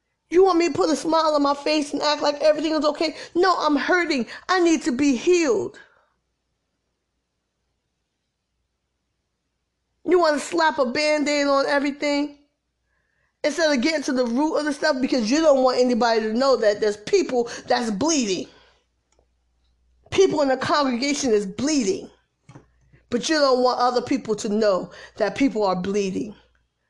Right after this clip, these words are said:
So you wanna silence the one that's like, "Listen, I need help, I'm bleeding, I need," so you wanna silence the one that, that says, "People need help, they're bleeding." You wanna silence them because you, you want everybody to know that you got everything together.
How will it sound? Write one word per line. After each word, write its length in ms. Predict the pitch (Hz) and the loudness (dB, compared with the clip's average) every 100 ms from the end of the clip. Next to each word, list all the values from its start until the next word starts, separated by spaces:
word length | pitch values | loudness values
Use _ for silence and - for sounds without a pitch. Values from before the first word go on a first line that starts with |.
| _ _ _ _ _ | _ _ _ _ _
So 180 | - 240 | 0 2
you 160 | 233 | 2
wanna 260 | 247 247 220 | 2 2 0
silence 600 | 220 269 254 247 233 233 | 0 0 4 4 2 0
the 100 | 240 | -2
one 320 | 220 233 226 | 0 0 2
that's 220 | 214 214 | 0 0
like, 260 | 220 190 - - - | -2 -2 -6 -10 0
"Listen, 340 | 262 262 233 - | 0 0 -2 0
I 140 | 226 | 0
need 220 | 233 - | 0 -2
help, 280 | 196 240 220 | -2 -2 0
I'm 200 | 220 214 | -2 -4
bleeding, 440 | 202 233 240 214 | -2 -2 -2 -2
I 100 | - | -2
need," 180 | 220 226 - | -2 -4 -8
so 140 | - 254 | 0 2
you 160 | 247 | 4
wanna 200 | 262 233 | 4 2
silence 520 | 220 - 262 262 247 | 0 0 2 2 2
the 100 | 247 | 0
one 380 | 233 214 254 233 | -2 0 2 2
that, 400 | 226 214 - - | 2 0 -2 -2
that 160 | 240 226 | -2 0
says, 220 | 247 214 | 0 0
"People 340 | - 320 254 | 2 2 2
need 160 | 262 262 | 0 0
help, 300 | 226 262 247 | -2 -4 0
they're 120 | 240 | -2
bleeding." 520 | 202 240 302 254 233 - - | 0 -2 -2 -2 -4 -6 -4
You 100 | 285 | 2
wanna 220 | 285 233 | 2 2
silence 540 | 233 330 277 269 262 - | -2 0 0 2 0 0
them 200 | 285 254 | 0 0
because 240 | 220 240 - - | 0 -4 -6 0
you, 340 | 262 285 - 233 | 4 4 2 -2
you 120 | 262 | 2
want 240 | 269 - | 2 0
everybody 500 | 254 254 220 240 233 | -2 -2 0 0 0
to 120 | 233 | 0
know 220 | 240 220 202 | 0 0 0
that 200 | 190 - | -4 -6
you 60 | |
got 220 | 202 190 | -4 -4
everything 400 | 202 196 208 202 | -4 -6 -4 -6
together. 560 | 208 208 202 180 185 | -4 -6 -6 -6 -10